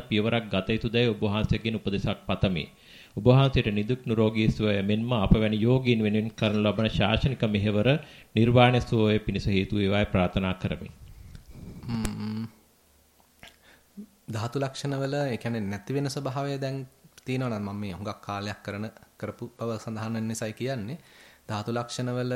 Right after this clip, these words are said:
Speaker 2: Tamanට තේරෙනවා නම් දැන් විවිධ ධාතුන් තියෙනවා. ඒවැයි, අ, හැබැයි දැන් හැම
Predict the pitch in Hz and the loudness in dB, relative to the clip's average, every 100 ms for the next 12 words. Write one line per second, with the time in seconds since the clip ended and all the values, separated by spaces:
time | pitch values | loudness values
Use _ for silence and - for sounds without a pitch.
0 | 123 123 120 110 113 120 113 117 120 120 | -2 -4 -6 -6 -6 -6 -4 -4 -4 -4
1 | 120 107 95 104 113 113 113 120 120 113 | -4 -6 -6 -6 -6 -6 -6 -6 -4 -4
2 | 101 101 123 135 113 113 117 113 104 - | -6 -6 -6 -4 -4 -4 -4 -4 -8 -14
3 | _ - _ - 95 90 90 90 - 107 | _ -20 _ -10 -8 -6 -8 -12 -10 -6
4 | 117 117 117 117 107 95 - _ _ _ | -4 -4 -4 -4 -6 -8 -16 _ _ _
5 | 104 | -8